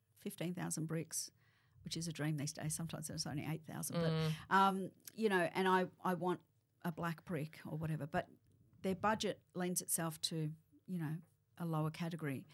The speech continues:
Speaker 1: You've gotta identify whether or not that person can afford that brick. You've gotta identify whether it's suitable for them. Um, so identifying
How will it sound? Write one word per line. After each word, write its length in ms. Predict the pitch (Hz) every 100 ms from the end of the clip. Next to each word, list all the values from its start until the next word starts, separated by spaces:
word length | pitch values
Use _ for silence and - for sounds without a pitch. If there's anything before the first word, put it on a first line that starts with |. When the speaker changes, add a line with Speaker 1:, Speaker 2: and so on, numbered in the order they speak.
| - - -
Speaker 1:
You've 180 | 220
gotta 220 | 214 247 -
identify 600 | 196 185 185 185 185 165
whether 200 | 170 170
or 40 |
not 160 | 160 -
that 160 | 165
person 400 | - 185 170 -
can 160 | 160 180
afford 340 | 160 165 185
that 180 | 165 -
brick. 420 | - 190 208 - - -
You've 140 | 175
gotta 100 | 156
identify 680 | 147 156 160 - - 156 131 127 - _ _
whether 220 | - 180 160
it's 140 | -
suitable 420 | - 202 190 185
for 160 | 180 170
them. 380 | 175 180 175 180 - _ _ -
Um, 360 | 180 170 165 -
so 320 | - 196 190
identifying 960 | 208 190 214 233 240 208 185 180 160